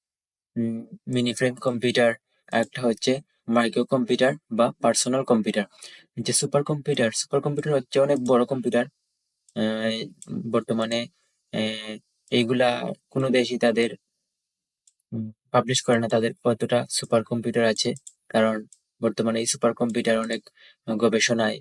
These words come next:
বা যুদ্ধক্ষেত্রেও, আহ, যে উন্নত দেশগুলো আছে তারা এই সুপার কম্পিউটার ব্যবহার করে থাকে।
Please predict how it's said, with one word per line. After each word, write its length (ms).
বা 240
যুদ্ধক্ষেত্রেও, 720
আহ, 500
যে 280
উন্নত 280
দেশগুলো 400
আছে 300
তারা 180
এই 80
সুপার 260
কম্পিউটার 380
ব্যবহার 260
করে 180
থাকে। 280